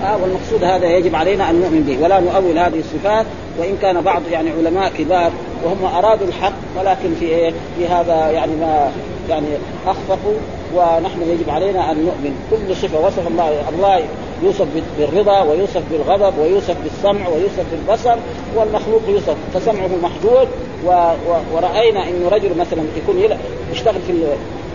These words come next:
في الحجار، يعني في الجبال، يكسر ال-، الجبال الألغام، فيكسر ش-، صخرة ويجد فيها دودة.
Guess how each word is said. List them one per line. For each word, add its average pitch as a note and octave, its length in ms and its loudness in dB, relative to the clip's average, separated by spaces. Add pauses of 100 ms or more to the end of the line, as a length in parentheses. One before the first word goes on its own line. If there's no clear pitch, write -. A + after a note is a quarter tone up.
(180)
في F3+ 60 0
الحجار، E3+ 480 2
يعني D3+ 180 -2
في D3 80 -8
الجبال، F3 400 0 (220)
يكسر F#3+ 340 0
ال-، D#3 200 -2
الجبال D#3+ 380 0 (340)
الألغام، F#3+ 440 0 (300)
فيكسر G3 720 2
ش-، - 200 0 (440)
صخرة B3+ 360 2 (180)
ويجد G3+ 260 2
فيها G3+ 280 2
دودة. E3+ 300 0